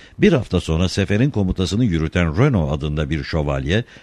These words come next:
eğer hayatı bağışlanacak olursa teslim olmayı kabul eder. Franklerin halk önünde dinlerinden çıkmalarını şart koşmuş olan Kılıç Arslan, Renaud'un yalnızca Müslüman olmaya değil, aynı zamanda Türklerin yanında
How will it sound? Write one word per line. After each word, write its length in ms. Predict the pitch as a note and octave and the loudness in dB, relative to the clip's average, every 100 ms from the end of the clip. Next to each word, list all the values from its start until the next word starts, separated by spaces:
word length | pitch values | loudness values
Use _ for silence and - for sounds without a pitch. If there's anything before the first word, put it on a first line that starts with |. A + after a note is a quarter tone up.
| - | -2
eğer 240 | C3+ E3 | 2 4
hayatı 440 | A2+ A#2+ A#2 A2 G2+ | 4 4 2 2 0
bağışlanacak 580 | F#2+ F#2 F2+ E2+ A2 E2+ | 0 0 0 0 0 0
olursa 300 | E2+ E2 F#2+ | -2 -2 -2
teslim 420 | F#2 - B2 G#2 | -2 -2 -2 0
olmayı 320 | D#2+ C#2+ F2 | 0 0 -2
kabul 280 | - D2 D2 | -2 -4 -2
eder. 420 | C#2 C2+ B1+ - _ _ _ _ - - _ | -4 -4 -6 -10 _ _ _ _ -20 -20 _
Franklerin 520 | - C#3+ F3 D3+ E3 | 2 4 4 4 2
halk 300 | A2+ G2+ C#3 | 2 0 0
önünde 380 | E2+ D#2 D#2 F2 | -2 -2 0 0
dinlerinden 580 | E2+ F#2 F2 F#2 F2+ A#2+ | 0 0 0 0 0 0
çıkmalarını 540 | - F#2+ E2+ E2+ E2+ | -2 -2 -2 0 0
şart 260 | E2 A2+ B2 | 0 -2 -2
koşmuş 380 | G#2 G2 G#2+ G#2 | -2 -4 -2 0
olan 220 | E2 E2 | 0 0
Kılıç 300 | - F#2 F2 | -2 -4 -2
Arslan, 400 | E2 - F#2+ E2+ | -4 -2 -2 0
Renaud'un 340 | B2+ B2+ G#2 A2+ | 0 2 2 2
yalnızca 460 | A2 D3+ D3 B2+ | 2 0 0 0
Müslüman 440 | A#2 A2 B2 B2+ G#2+ | 0 -2 -2 0 0
olmaya 380 | F#2+ F2+ F2+ | 0 0 0
değil, 240 | D2+ C#2+ - - - - | -2 -4 -6 -10 -20 -12
aynı 280 | F#2 E3+ D#3+ | 0 2 2
zamanda 360 | C3 C3+ A#2 F2+ | 2 2 2 0
Türklerin 380 | - G#2+ G2+ A#2+ | -2 -2 0 2
yanında 500 | D#2 D2 C#2 F2 | 0 -2 -2 -2